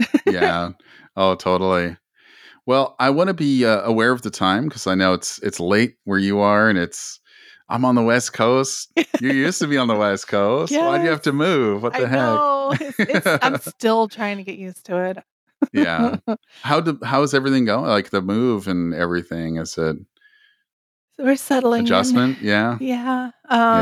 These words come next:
Speaker 2: Yeah.
Speaker 1: the unexpected renovating of the studio downstairs.
Speaker 2: Oh, that's
Speaker 1: So
Speaker 2: right.
Speaker 1: this isn't
Speaker 2: Yeah.
Speaker 1: even my regular s-, streaming space, or at least it
Speaker 2: Mm-hmm.
Speaker 1: won't be. It's not supposed to be.
Speaker 2: Yeah.
Speaker 1: Um,
Speaker 2: Okay.
Speaker 1: so, but once that's done, I mean,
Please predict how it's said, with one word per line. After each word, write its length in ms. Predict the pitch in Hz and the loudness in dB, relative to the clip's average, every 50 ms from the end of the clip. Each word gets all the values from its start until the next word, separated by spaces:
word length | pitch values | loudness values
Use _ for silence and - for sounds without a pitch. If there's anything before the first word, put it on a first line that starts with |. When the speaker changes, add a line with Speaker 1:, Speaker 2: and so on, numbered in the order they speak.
| 226 | 2
Speaker 2:
Yeah. 120 | - - - | 2 0 0
Speaker 1:
the 100 | - 247 | 0 0
unexpected 640 | 240 240 240 240 - - - 254 233 - 254 214 196 | 2 2 2 2 0 -2 -2 -2 0 0 -2 -2 0
renovating 520 | 214 220 226 220 214 214 214 226 220 214 | 0 0 0 0 0 0 0 0 -2 -4
of 80 | 208 196 - | -6 -2 0
the 220 | 202 202 196 196 - | 0 2 2 0 -4
studio 440 | - - - 240 226 214 208 196 190 | -8 -6 -4 -4 -2 -2 -2 -2 -2
downstairs. 640 | 190 185 180 190 190 - - - 185 180 180 185 190 | -2 -2 -4 -4 -8 -10 -8 -6 -6 -6 -4 -4 0
Speaker 2:
Oh, 180 | 117 123 127 123 | 0 2 2 2
that's 260 | 113 110 107 - - | 2 2 0 0 0
Speaker 1:
So 80 | - 92 | 0 0
Speaker 2:
right. 320 | 92 107 117 113 95 90 85 | 2 2 2 2 0 2 0
Speaker 1:
this 160 | 247 240 - | 0 -2 -2
isn't 180 | 269 240 240 233 | -4 -2 0 0
Speaker 2:
Yeah. 80 | 226 | 0
Speaker 1:
even 160 | - 214 208 | 2 0 0
my 260 | - 196 196 196 196 190 | 0 -2 -2 -2 -4 -6
regular 420 | - 202 202 196 202 196 196 190 | -2 -2 -2 0 0 0 0 0
s-, 180 | 196 190 - - _ _ _ _ _ _ _ | 0 -4 -8 -16 _ _ _ _ _ _ _
streaming 380 | - - - 240 220 202 196 | -8 0 0 2 2 2 0
space, 580 | 196 - - 196 180 180 185 185 - - - - - | -2 0 0 0 2 2 -2 -4 -8 -12 -14 -6 2
or 60 | 240 214 | 2 2
at 80 | - | 2
least 220 | - 214 202 196 196 | 4 2 2 4 4
it 40 | 185 | 4
Speaker 2:
Mm-hmm. 100 | 175 - | 4 4
Speaker 1:
won't 180 | 208 208 208 | 2 2 0
be. 140 | - 185 175 | -2 -6 -6
It's 140 | 175 185 - | -6 -2 -2
not 120 | - 208 | -2 -2
supposed 280 | - - 208 196 - - | 2 0 0 0 0 -8
to 40 | 202 | -8
be. 240 | 226 196 190 196 - _ _ _ _ _ _ - _ _ _ | -4 -4 -4 -4 -8 _ _ _ _ _ _ -20 _ _ _
Speaker 2:
Yeah. 340 | 95 90 85 80 78 78 78 | 0 0 0 0 0 -4 -4
Speaker 1:
Um, 520 | 82 196 185 180 180 - 73 - - - 98 104 110 | -4 -4 -4 -4 -4 -6 -10 -10 -4 0 2 2 2
Speaker 2:
Okay. 300 | 117 - 92 78 80 78 87 - | 2 -2 -4 -6 -6 -10 -14 -16
Speaker 1:
so, 340 | - _ - 190 180 107 196 190 | -18 _ -10 -10 -10 -10 -14 -4
but 140 | - 302 359 | -4 -2 -2
once 140 | 494 539 - | -2 -2 -2
that's 180 | 494 480 - - | -2 -4 -4 -2
done, 300 | 349 339 320 302 269 254 | -2 -2 0 0 -2 -2
I 80 | 240 | -2
mean, 360 | 233 233 240 240 240 247 240 | 0 0 0 2 0 0 -2